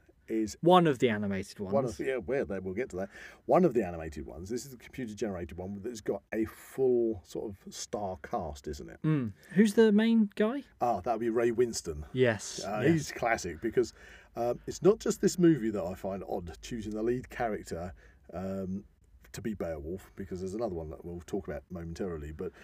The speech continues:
Speaker 1: Ray Winston is a good old East Ender, isn't he?
Speaker 2: "I'm here to kill your monster."
Speaker 1: Yeah, "I'm here to kill your monster." <laughs> Right? It's, I mean, it, it's, it's hilarious in, in the, <laughs> in that side of things, you know. Um, but it's also got Anthony Hopkins in there.
Speaker 2: Oh,
Speaker 1: It's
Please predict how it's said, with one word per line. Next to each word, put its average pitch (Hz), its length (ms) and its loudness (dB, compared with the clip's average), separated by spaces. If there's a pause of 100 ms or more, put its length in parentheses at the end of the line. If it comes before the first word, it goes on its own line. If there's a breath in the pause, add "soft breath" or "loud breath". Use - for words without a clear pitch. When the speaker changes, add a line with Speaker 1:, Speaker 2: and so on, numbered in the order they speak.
(240 soft breath)
Speaker 1:
Ray 139 200 4
Winston 131 560 0
is 104 100 -6
a 113 60 0
good 107 180 2
old 120 220 0
East 120 240 -4
Ender, 85 340 -8 (320 soft breath)
isn't - 260 -2
he? 110 80 0
Speaker 2:
"I'm 113 160 2
here 120 140 4
to - 160 6
kill 110 260 2
your 98 160 4
monster." 104 480 0
Speaker 1:
Yeah, - 240 0
"I'm - 120 2
here 151 160 2
to - 100 -2
kill 185 300 4
your 165 100 10
monster." 151 540 -2 (120)
<laughs> - 160 -8
Right? 165 200 8 (240)
It's, 190 180 4 (480 loud breath)
I 214 160 4
mean, 214 240 8 (100)
it, 233 200 0 (160)
it's, 208 260 8 (120)
it's 196 200 12
hilarious 175 640 6
in, 135 240 2
in 135 160 2
the, 185 640 8
<laughs> - 20 0
in 214 160 8
that 190 220 6
side 135 300 4
of 113 140 -2
things, 85 280 -2
you 107 120 0
know. 156 160 0 (440 loud breath)
Um, 127 380 2 (240)
but 165 140 4
it's 185 100 4
also 175 280 6
got 113 200 -2
Anthony 131 380 -2
Hopkins 131 500 -4
in 135 140 2
there. 135 340 2
Speaker 2:
Oh, 175 140 8
Speaker 1:
It's 185 80 8